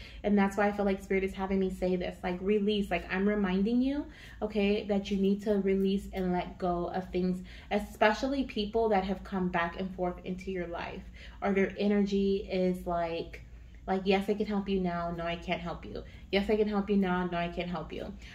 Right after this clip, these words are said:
Um, or the people who are like, "Hand me out," right? Like, "Gimme, gimme, gimme," but they're not giving to you, okay? Like, that's kinda what I feel here. There are other transitions Spirit is asking you to release, okay? Or maybe you've recently released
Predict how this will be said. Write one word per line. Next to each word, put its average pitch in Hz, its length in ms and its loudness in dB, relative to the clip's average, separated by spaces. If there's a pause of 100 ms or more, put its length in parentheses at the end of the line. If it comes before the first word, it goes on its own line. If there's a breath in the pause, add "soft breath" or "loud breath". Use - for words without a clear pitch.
(140 loud breath)
Um, 196 340 2
or 196 100 2
the 202 100 4
people 226 380 0
who 226 220 8
are 196 460 2 (260 loud breath)
like, 190 480 0
"Hand 208 440 4
me 185 160 4
out," - 260 -6
right? 190 300 2
Like, 185 400 -2
"Gimme, 220 260 6
gimme, 214 280 6
gimme," 202 340 4
but 175 180 -6
they're 190 140 4
not 180 220 2
giving 185 320 2
to 185 100 -4
you, 175 220 -2 (160)
okay? 180 260 -2
Like, 175 280 0
that's 180 320 0
kinda 190 200 0
what 185 140 2
I 175 120 0
feel 175 300 -4
here. 175 380 -8 (280 loud breath)
There 208 160 4
are 208 140 0
other 214 240 6
transitions 208 560 0
Spirit 185 260 0
is 185 160 -2
asking 185 320 0
you 185 60 0
to 185 160 -4
release, 202 500 -2
okay? 185 240 0
Or 185 80 4
maybe 185 260 2
you've 202 240 0
recently 202 400 -2
released 185 460 -2